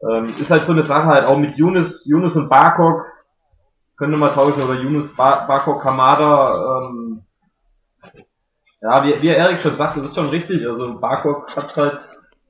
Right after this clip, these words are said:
sehr viele Straßenfußballer da noch in sich, äh, er hat halt viele geile Szenen, aber halt auch viele,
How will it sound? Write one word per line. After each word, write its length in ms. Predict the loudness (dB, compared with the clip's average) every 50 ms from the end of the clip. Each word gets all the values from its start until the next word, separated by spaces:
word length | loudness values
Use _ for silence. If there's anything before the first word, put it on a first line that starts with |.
| _ _ _ _ _ _
sehr 140 | -6 -2 0
viele 140 | 2 0
Straßenfußballer 800 | 0 2 2 4 4 4 2 0 0 -2 -2 0 0 2 2 4
da 160 | 4 4 4 4
noch 180 | 2 0 0
in 160 | -2 -4 -2
sich, 320 | 0 0 2 2 0 -2 -6
äh, 60 | -6
er 320 | -6 -4 -2 -2 -2 -2
hat 100 | -4 -2
halt 200 | -2 -4 -4 -4 -2
viele 180 | -2 -2 0
geile 260 | 0 -2 -2 -2 -2 -4
Szenen, 280 | -6 -6 -8 -8 -6
aber 240 | -6 -4 -2 -2 -2
halt 160 | -2 -2 -4 -6
auch 140 | -8 -8
viele, 580 | -10 -8 -6 -4 -4 -4 -4 -4 -6 -6 -8 -12